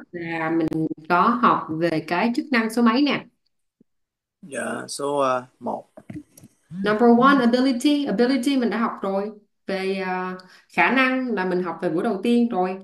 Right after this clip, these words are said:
Speaker 1: Hôm qua là mình có permission và request. Permission, sự cho phép. Ví dụ em hỏi xin phép ai đó thì em sẽ có mẫu câu đầu tiên mình sẽ có là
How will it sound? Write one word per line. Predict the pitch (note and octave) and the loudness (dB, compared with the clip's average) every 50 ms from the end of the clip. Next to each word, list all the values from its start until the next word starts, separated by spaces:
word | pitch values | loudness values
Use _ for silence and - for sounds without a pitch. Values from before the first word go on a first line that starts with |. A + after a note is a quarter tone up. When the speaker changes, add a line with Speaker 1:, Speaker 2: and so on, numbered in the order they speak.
| - - _ _ _ | -16 -20 _ _ _
Speaker 1:
Hôm | - A#3+ A#3 A#3 A3+ | -2 0 2 2 2
qua | A#3+ B3 B3 B3 B3 A#3+ | 2 2 2 2 0 0
là | A3 G3+ F#3 | -2 -2 -2
mình | F3+ F3 F3 E3+ E3+ | -2 -2 -4 -4 -4
có | - G#3 A3 B3+ D4 D#4 - - | -4 -4 -2 -2 -2 -2 -2 -4
permission | G#3 F#3+ F#3+ A3+ C4+ - - - B3 G3 F#3 F3+ F3 | -4 -2 -2 -2 -2 -4 -4 -4 -4 -2 -2 -2 -4
và | F3 E3+ E3+ | -4 -6 -6
request. | F3 E3+ E3+ E3+ - G3+ G#3 A#3 D#4 G4 - - - _ _ _ _ _ _ _ _ _ _ _ _ - | -6 -6 -8 -8 -6 -2 0 0 0 0 -2 -6 -14 _ _ _ _ _ _ _ _ _ _ _ _ -6
Permission, | G3 G3 G3+ A#3+ C#4 - - C4 A#3+ G#3+ G#3 F#3+ F#3 - - | -4 -2 -2 -2 -2 -2 -2 -2 -2 -2 -2 -4 -6 -8 -6
sự | - F3+ - F3 F3+ F3+ | -4 -4 -4 -4 -4 -4
cho | A#3+ A#3+ A#3+ A#3+ A#3 - | -2 -2 -2 -2 -2 -4
phép. | C4+ C4+ D4 F4 G4+ G4+ - - _ _ _ _ _ _ - | -4 -2 -2 -2 -4 -4 -8 -14 _ _ _ _ _ _ -10
Ví | - C#4+ C4+ | -6 -4 -4
dụ | F#3+ | -4
em | - A#3 A#3 | -4 -6 -6
hỏi | G#3+ D#3 D3 F3+ A#3+ A#3+ | -8 -6 -6 -4 -4 -2
xin | D4+ B3+ A#3 A#3+ | -2 -2 -2 0
phép | D4+ E4+ F4+ F4 | -2 -2 0 0
ai | C4+ C4 C4 B3+ | 0 0 0 0
đó | A#3+ A#3+ A#3 C#4+ E4+ D#4 | 0 -2 -2 -2 -2 -2
thì | C4+ G#3+ | -2 -2
em | G#3 G#3+ A3+ | -2 -4 -6
sẽ | A#3 G3 - | -8 -8 -4
có | A#3+ B3+ D#4 F4 E4+ E4+ | -2 -2 -2 -2 -2 -2
mẫu | F3 E3+ A3 - | -4 -4 -4 -2
câu | B3+ B3 A#3+ A#3+ | -2 0 0 0
đầu | A3 F#3+ F#3+ F#3 F#3+ B3 | 0 -2 -2 -2 -2 -2
tiên | A#3+ A#3+ A#3+ A3+ | -2 0 0 0
mình | G3+ F#3 - | 0 -2 -4
sẽ | - E3+ - | -8 -8 -8
có | G3+ B3+ | -8 -6
là | C#4+ C4 G#3 F#3 F3+ G3+ A3+ | -6 -6 -6 -6 -6 -8 -10